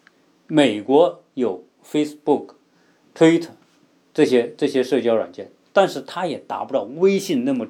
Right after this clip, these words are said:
那么全面的这个影响着美国人的生活的作用。啊，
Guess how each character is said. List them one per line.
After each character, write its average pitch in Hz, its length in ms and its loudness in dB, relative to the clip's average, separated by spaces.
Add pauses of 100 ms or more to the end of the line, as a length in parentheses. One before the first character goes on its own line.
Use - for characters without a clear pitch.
(140)
那 247 180 2
么 131 140 -4
全 107 260 -10
面 131 200 -6
的 95 100 -14 (340)
这 143 120 0
个 113 120 2
影 117 200 -2
响 107 160 -4
着 107 80 -8
美 98 160 -10
国 98 120 -10
人 98 120 -12
的 98 40 -16
生 110 200 -10
活 90 200 -16
的 90 80 -20
作 98 220 -10
用。 87 100 -16 (1200)
啊， - 100 -20